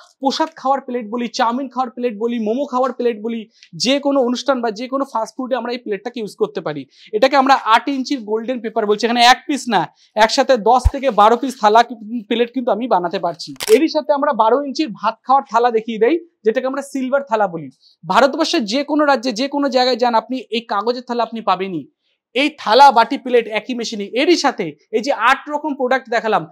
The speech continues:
সেটাও কিন্তু আমরা বানাতে পারছি। তো মেশিন তো আমরা দুই থেকে তিন মিনিটের মধ্যে দেখিয়ে দিলাম, কিন্তু কাস্টমারদের উদ্দেশ্যে আমাদেরকে একটা সতর্কবাণী, অর্থাৎ সতর্কবাণী অবশ্যই দেখা দরকার, যে আমরা যদি এই মেশিন কিনতে যাই, তাহলে আমরা কোন কোম্পানিতে যাব।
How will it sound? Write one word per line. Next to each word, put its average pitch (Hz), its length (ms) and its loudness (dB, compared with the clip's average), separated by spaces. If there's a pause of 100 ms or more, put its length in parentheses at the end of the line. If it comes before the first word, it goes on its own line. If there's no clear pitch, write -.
সেটাও 247 280 0
কিন্তু 233 220 -8
আমরা 208 200 -4
বানাতে 160 280 -6
পারছি। - 300 -20 (120)
তো 285 140 0
মেশিন 269 320 0
তো 330 80 4
আমরা 320 200 2
দুই 269 200 -6
থেকে 294 240 -6
তিন 277 220 -6
মিনিটের 285 240 -8
মধ্যে 277 180 -6
দেখিয়ে 233 260 -6
দিলাম, 214 200 0
কিন্তু 247 240 -8
কাস্টমারদের 269 680 -4
উদ্দেশ্যে 226 540 -4 (320)
আমাদেরকে 247 500 0
একটা 240 420 0 (140)
সতর্কবাণী, 254 1000 2 (100)
অর্থাৎ 202 300 -6
সতর্কবাণী 254 540 -4
অবশ্যই 220 380 -4
দেখা 185 240 -6
দরকার, 156 340 -10 (300)
যে 262 120 2
আমরা 254 360 8
যদি 330 220 0
এই 311 120 0
মেশিন 285 300 0
কিনতে 277 320 -2
যাই, 247 180 2
তাহলে 262 200 -4
আমরা 269 180 -2
কোন 285 260 -6
কোম্পানিতে 226 520 -2
যাব। 139 280 -6